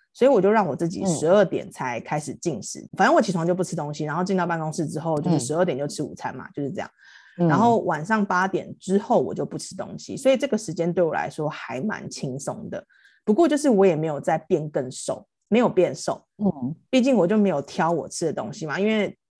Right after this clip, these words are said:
Speaker 1: 严格来说你执行一六八，你还是要挑你吃的东西的。
Speaker 2: 嗯。
Speaker 1: 只是相对的可能没那么严格，我没有挑我吃的东西，所以我觉得能够维持体重，我就感觉很不错了。嗯。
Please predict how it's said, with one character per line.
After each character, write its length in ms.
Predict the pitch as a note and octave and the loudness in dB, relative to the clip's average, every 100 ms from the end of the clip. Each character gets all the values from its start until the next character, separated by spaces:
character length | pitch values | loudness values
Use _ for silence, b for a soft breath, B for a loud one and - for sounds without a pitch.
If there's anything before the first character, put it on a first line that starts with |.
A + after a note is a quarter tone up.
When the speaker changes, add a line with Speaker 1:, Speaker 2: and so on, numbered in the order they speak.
| G3 | 0
Speaker 1:
严 220 | F#3 G#3+ | 2 4
格 160 | A3 G#3 | 4 4
来 180 | F3+ | 4
说 160 | E3 F#3+ | 2 -2
你 120 | F3 | -2
执 120 | D3 | -4
行 200 | D3+ E3+ | -8 -2
一 40 | E3+ | 4
六 160 | F#3 | 4
八， 140 | E3 E3 | 4 -2
你 80 | D3 | -4
还 180 | C#3+ | -10
是 160 | D3 G#3 | -4 0
要 100 | G3 | 0
挑 260 | - D#3+ D#3 | 0 -4 -4
你 120 | C#3+ | -6
吃 160 | - | -8
的 100 | C#3 | -10
东 200 | A2+ - | -10 -16
西 200 | D3+ - - | -16 -14 -16
的。 140 | - _ _ _ | -18 _ _ _
Speaker 2:
嗯。 120 | - | 8
Speaker 1:
只 140 | G3 D#3 | 10 10
是 120 | A#2+ | 8
相 320 | D#3+ G3+ F#3+ | 6 4 4
对 180 | G3 F#3 | 4 2
的 180 | D3+ A#2+ | 2 -6
可 140 | - | -8
能 200 | A2 A2+ | -12 -10
没 180 | C#3+ A2+ | -10 -6
那 100 | D#3 | -2
么 440 | F#3+ D#3 A2+ D#2+ C2+ _ | 0 0 -4 -10 -12 _
严 360 | D#3 D#3 C#3 F3+ | -4 -4 -2 -4
格， 240 | E3+ C#2+ - b b | -4 -8 -12 b b
我 120 | E3 | -6
没 80 | E3 | -2
有 100 | G3 | -2
挑 180 | E3 E3 | 0 -2
我 120 | C#3+ | -2
吃 100 | B2+ | -6
的 80 | D3 | -8
东 180 | A#2+ C#3 | -8 -10
西， 160 | C#3+ | -8
所 140 | C#3+ F3 | -2 2
以 40 | |
我 180 | D#3+ C3+ | 2 0
觉 100 | C3+ | -6
得 60 | C3+ | -8
能 140 | C#3+ | -2
够 120 | F3 | 0
维 160 | D#3+ C3 | 0 -2
持 160 | - | -6
体 200 | C#3 - | -10 -10
重， 200 | D3 D3+ | -8 -8
我 80 | B2 | -6
就 100 | C3 | -8
感 200 | D3+ - | -8 -8
觉 100 | D3 | -8
很 140 | C#3+ - | -10 -12
不 100 | - | -16
错 340 | - - - | -16 -14 -14
了。 80 | - _ _ _ _ - | -16 _ _ _ _ -14
嗯。 260 | G#3+ F#3+ | -14 -14